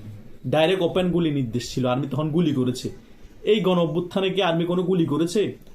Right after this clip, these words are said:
আর্মি উল্টা তোমাদের পক্ষ হয়ে পুলিশকে গুলি করেছে, ছাত্রলীগ, যুবলীগ, আওয়ামী লীগকে গুলি করেছে। তো তোমরা উনিশশো নব্বইয়ের গণ অভ্যুত্থানের সাথে এই গণ অভ্যুত্থানকে তোমরা কম্পেয়ার করতে পারো, তারপরেও উনিশশো নব্বইয়ের গণ অভ্যুত্থানকে যারা করেছে তারা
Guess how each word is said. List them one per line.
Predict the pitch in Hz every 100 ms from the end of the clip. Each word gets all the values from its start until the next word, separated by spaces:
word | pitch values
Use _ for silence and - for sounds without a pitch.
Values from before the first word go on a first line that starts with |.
| -
আর্মি | 156 180
উল্টা | 196 180
তোমাদের | - 160 196 214 180
পক্ষ | 180 -
হয়ে | 180
পুলিশকে | 165 165 165 190
গুলি | 180 170
করেছে, | 165 170 170
ছাত্রলীগ, | 165 165 170 160
যুবলীগ, | 135 143 151 156
আওয়ামী | 143 131
লীগকে | 131 131
গুলি | 127 135
করেছে। | 120 120 120 127 - - - - - 117 - - - -
তো | 127
তোমরা | 131 131 147 269 381 - - - - - -
উনিশশো | 139 143 190
নব্বইয়ের | 196 175 190 156
গণ | 160
অভ্যুত্থানের | 151 143 170 196 190
সাথে | 202 190
এই | - 196
গণ | 165 160
অভ্যুত্থানকে | 151 143 165 196 185 180 190 190 - - - -
তোমরা | 160 170
কম্পেয়ার | 180 165 139 147
করতে | 160 - 143
পারো, | 127 113 117 - - - - - - - - -
তারপরেও | 156 147 160 175
উনিশশো | 185 185 156 156
নব্বইয়ের | 175 156 151 131
গণ | 135
অভ্যুত্থানকে | 131 131 143 165 160 151
যারা | 139 143
করেছে | 139 147 165
তারা | 156 135 143 -